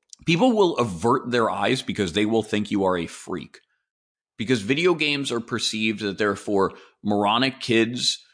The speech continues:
who are unoccupied and not active or don't have, have more interesting things to do. Video games are for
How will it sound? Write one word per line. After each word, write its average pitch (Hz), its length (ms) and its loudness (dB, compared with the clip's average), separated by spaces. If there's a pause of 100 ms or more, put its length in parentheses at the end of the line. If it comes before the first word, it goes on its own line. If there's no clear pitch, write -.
(140)
who 104 120 0
are 101 160 2
unoccupied 107 1000 0
and 98 140 -6
not 107 260 -4
active 107 640 0
or 101 100 -2
don't 104 220 0
have, 107 320 -2
have 101 220 -4
more 107 180 -2
interesting 104 580 -2
things 101 360 -4
to - 80 -10
do. 131 260 0
Video 110 300 0
games 110 340 0
are 107 80 2
for 113 400 0